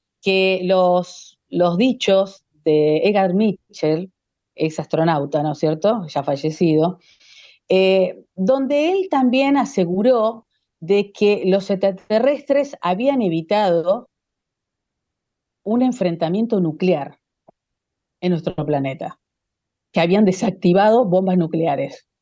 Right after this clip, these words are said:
¿Tendrá que ver esta presencia, este aumento de avistamientos en el mundo entero,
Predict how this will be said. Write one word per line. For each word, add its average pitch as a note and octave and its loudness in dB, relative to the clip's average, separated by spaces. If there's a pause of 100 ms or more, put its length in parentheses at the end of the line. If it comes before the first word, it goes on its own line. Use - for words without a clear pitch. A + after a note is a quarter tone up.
(340)
¿Tendrá C4+ 2
que D#4 4
ver A3+ 2
esta A3+ 0
presencia, F#3+ 0
este G3+ -2
aumento A3 2
de G3 2
avistamientos E3+ -2
en E3+ 0
el E3+ 0
mundo C4+ 2
entero, F#3+ 2